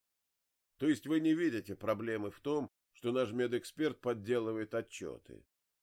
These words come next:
Вы это сами придумали или получили приказ сверху? Я вас предупреждаю, умерьте вашу прыть. Вы же военный человек. Не просто военный, морпех.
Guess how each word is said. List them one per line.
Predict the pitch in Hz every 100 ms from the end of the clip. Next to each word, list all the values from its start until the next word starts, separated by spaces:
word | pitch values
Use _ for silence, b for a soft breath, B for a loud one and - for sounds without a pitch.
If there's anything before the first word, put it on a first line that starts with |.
| _ -
Вы | 120
это | 151 156
сами | - 202 170
придумали | 131 127 113 101 87 82 -
или | 131 160
получили | - 160 151 160 147
приказ | 135 143 147 143 -
сверху? | 123 123 90 - - 57 _ _ _ _ _ _ _ _ _ _ _
Я | 143 180
вас | 175 -
предупреждаю, | 170 165 175 170 143 113 92 73 65 67 _ _ _ -
умерьте | 170 196 214 190 170
вашу | 156 165 - 151
прыть. | - 90 76 - _ _ _ _ _
Вы | 127 165
же | 180
военный | 175 180 190 185 170
человек. | - 170 165 123 78 65 _ _ _ _ _ _ _ _ _ _ _ -
Не | 123
просто | 135 156 135 120
военный, | 104 98 80 69 65 60 - _
морпех. | 113 143 - 135 165 -